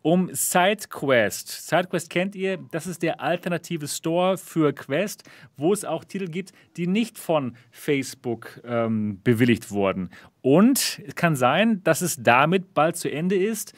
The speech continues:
da Facebook da eine eigene Lösung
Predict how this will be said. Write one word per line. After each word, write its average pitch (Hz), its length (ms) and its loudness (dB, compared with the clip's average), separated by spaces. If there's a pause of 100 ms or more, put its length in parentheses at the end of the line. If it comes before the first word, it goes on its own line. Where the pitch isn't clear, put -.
(280)
da 147 480 4
Facebook 170 600 -4
da 156 340 2
eine 143 200 -8
eigene 202 320 -2
Lösung 95 520 -2